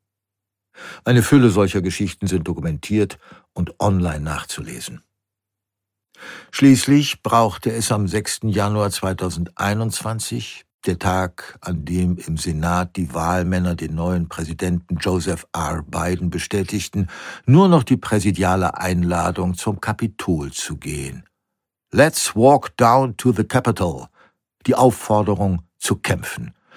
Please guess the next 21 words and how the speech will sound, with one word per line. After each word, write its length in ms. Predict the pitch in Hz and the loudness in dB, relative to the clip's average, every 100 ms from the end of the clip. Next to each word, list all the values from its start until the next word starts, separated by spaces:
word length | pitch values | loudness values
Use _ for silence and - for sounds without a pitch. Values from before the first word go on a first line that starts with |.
| - | -6
„If 100 | 107 | 2
you 100 | 127 | 6
don't 300 | 113 180 190 | 8 6 4
fight 360 | - 120 147 120 | 2 2 2 2
like 280 | 110 101 - | 0 0 4
hell, 280 | 135 135 - - _ | 4 4 2 -8 _
you're 140 | 101 101 | 0 4
not 260 | 120 - | 2 2
going 320 | 107 113 110 | 4 6 4
to 80 | 95 | 2
have 420 | 90 98 101 92 | 2 2 2 0
a 60 | 90 | -4
country 540 | - 110 101 - 98 - | -4 -4 -2 -2 -2 -2
anymore.“ 480 | 101 95 82 62 - _ _ _ _ | 0 0 -2 -4 -10 _ _ _ _
Und 420 | 147 196 233 - _ - | 6 6 2 -10 _ -4
ein 200 | 110 95 | -4 -2
präsidiales 800 | 95 85 85 87 113 113 - | -4 -2 -2 0 0 -2 -6
Tänzchen 640 | - 87 73 - - 107 117 | -6 -6 -4 -6 -6 -6 -4
auf 140 | 117 - | -6 -4
der 160 | 117 | -2
Rednerbühne, 840 | 95 82 90 82 90 87 90 87 | -2 -2 -2 -2 -2 0 2 2